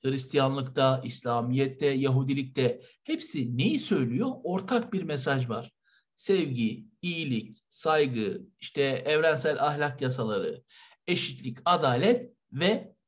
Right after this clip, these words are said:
benzeri diyecek sevgili arkadaşlar. Tamam mı? Bu tamamen neyle alakalı? Ee,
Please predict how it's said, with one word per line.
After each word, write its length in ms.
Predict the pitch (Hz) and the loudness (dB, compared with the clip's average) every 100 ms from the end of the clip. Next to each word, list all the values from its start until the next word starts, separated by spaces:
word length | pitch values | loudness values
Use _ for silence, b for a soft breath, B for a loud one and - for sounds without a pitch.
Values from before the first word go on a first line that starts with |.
| - | -6
benzeri 840 | 131 156 143 127 127 123 226 233 - _ _ | 0 2 4 2 2 2 2 0 -10 _ _
diyecek 420 | 143 120 127 - | -2 -2 -2 -6
sevgili 380 | - 127 110 113 | -2 0 2 2
arkadaşlar. 640 | 107 107 98 110 - - - _ _ | 0 0 -4 -6 -8 -12 -18 _ _
Tamam 300 | - 320 202 | -2 2 2
mı? 220 | 127 131 B B B B - | 2 -4 B B B B 0
Bu 360 | 339 349 349 - | 0 0 -4 2
tamamen 540 | 277 226 170 147 - | 4 6 4 2 -2
neyle 440 | 262 156 127 117 | -2 2 4 4
alakalı? 680 | - 131 113 107 131 - - b b _ _ | 2 2 2 0 -4 -6 -10 b b _ _
Ee, 880 | 131 127 120 117 110 104 92 - - | 2 6 8 8 6 0 -2 -4 -8